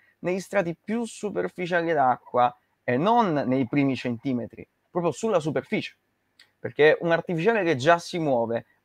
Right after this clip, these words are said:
al di sotto della superficie dell'acqua, anche di pochi centimetri, sia cinque, dieci centimetri, non è più un top water.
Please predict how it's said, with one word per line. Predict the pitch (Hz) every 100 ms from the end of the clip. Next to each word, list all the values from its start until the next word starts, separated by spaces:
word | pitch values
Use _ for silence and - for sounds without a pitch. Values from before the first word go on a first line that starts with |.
| -
al | 175 180 165
di | 180
sotto | 139 202 185 _ _ 113 101 -
della | 120 110
superficie | 113 131 143 165 147
dell'acqua, | 190 170 131 - 127 -
anche | 214 240 202 151 156 143
di | 156 151
pochi | 190 185
centimetri, | 165 147 147 135 131
sia | 131 135
cinque, | 160 151 135
dieci | 139 190
centimetri, | 185 -
non | 240 226
è |
più | 143 143
un | 135
top | - -
water. | 50 -